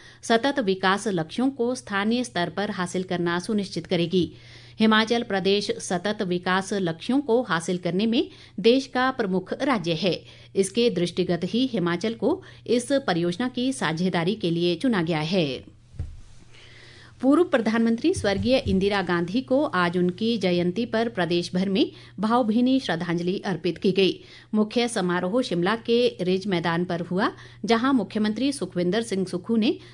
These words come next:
स्वर्गीय इंदिरा गांधी की प्रतिमा पर पुष्पांजलि अर्पित की।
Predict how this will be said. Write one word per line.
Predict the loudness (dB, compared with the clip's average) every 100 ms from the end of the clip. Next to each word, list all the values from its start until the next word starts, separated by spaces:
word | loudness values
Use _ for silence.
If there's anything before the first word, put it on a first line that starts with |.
| -6
स्वर्गीय | 2 4 4 2
इंदिरा | 2 2 0 2 0
गांधी | -2 -4 -2 -4
की | -2 -4
प्रतिमा | -2 -4 -2 -2
पर | -2 -2 -2
पुष्पांजलि | -2 -4 -2 0 0 0 0 0
अर्पित | -2 0 -2
की। | 0 0 0